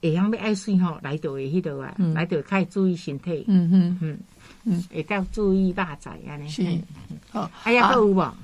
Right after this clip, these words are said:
Speaker 2: 有啊，还真济啦。
Speaker 1: 哎呀，这有两个啊啦。
Speaker 2: 好啦，啊，就第名。
Speaker 1: 哦，第名好啊。
Speaker 2: 哦，第名就是讲注射了后。
Speaker 1: 哦，注射了后。诶，
Speaker 2: 哎。
Speaker 1: 我来，我跟你讲注射了后。
Speaker 2: 又第名。
Speaker 1: 我跟你讲，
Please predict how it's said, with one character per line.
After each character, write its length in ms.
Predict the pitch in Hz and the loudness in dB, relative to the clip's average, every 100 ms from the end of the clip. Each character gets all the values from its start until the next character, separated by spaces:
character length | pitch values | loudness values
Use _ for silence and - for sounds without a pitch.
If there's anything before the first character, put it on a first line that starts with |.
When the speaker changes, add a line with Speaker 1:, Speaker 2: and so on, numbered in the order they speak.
| - | -8
Speaker 2:
有 200 | - 277 277 | -2 4 8
啊， 100 | 240 | 8
还 100 | 277 | 8
真 80 | |
济 60 | 247 | 8
啦。 60 | 254 | 8
Speaker 1:
哎 220 | 233 233 | 8 8
呀， 180 | 240 247 | 8 8
这 60 | |
有 120 | 226 | 8
两 140 | 202 196 | 8 8
个 240 | 190 185 | 8 6
啊 40 | 170 | 2
啦。 180 | 160 127 | 0 2
Speaker 2:
好 80 | 240 | 6
啦， 120 | 262 226 | 8 10
啊， 180 | - | 10
就 120 | 294 220 | 8 6
第 200 | 196 185 | 6 6
名。 200 | 170 165 170 175 - - | 6 4 4 2 -4 -14
Speaker 1:
哦， 160 | - 185 185 | -8 -4 4
第 100 | 185 | 6
名 120 | 175 | 8
好 340 | 185 226 240 | 6 6 4
啊。 140 | 220 196 | 4 4
Speaker 2:
哦， 20 | |
第 140 | 202 | 6
名 260 | 196 185 190 | 6 6 6
就 100 | 190 | 4
是 140 | 180 | 2
讲 240 | 185 220 208 | 4 4 6
注 180 | 254 | 4
射 220 | 196 208 175 | 4 6 6
了 260 | 190 185 | 8 8
后。 260 | 170 165 165 - _ | 8 6 2 -8 _
Speaker 1:
哦， 180 | 196 196 160 | -2 -2 -2
注 140 | 240 | -4
射 180 | 220 196 | -2 -2
了 320 | 170 196 202 | -2 -2 0
后。 80 | 180 - | -2 2
诶， 100 | 220 | 8
Speaker 2:
哎。 140 | 220 | 8
Speaker 1:
我 20 | |
来， 120 | 233 - | 8 2
我 140 | 196 | -4
跟 160 | 247 262 | 0 0
你 40 | |
讲 120 | 254 330 | -2 -4
注 120 | 349 311 | -2 0
射 160 | 240 233 | 2 2
了 360 | 262 254 226 | 2 0 0
后。 80 | 214 | 4
Speaker 2:
又 80 | 214 | 6
第 200 | 190 185 | 6 4
名。 280 | 160 156 165 | 4 2 2
Speaker 1:
我 80 | 277 | 2
跟 120 | 311 | 2
你 80 | 233 | 2
讲， 300 | - 277 202 | 4 2 2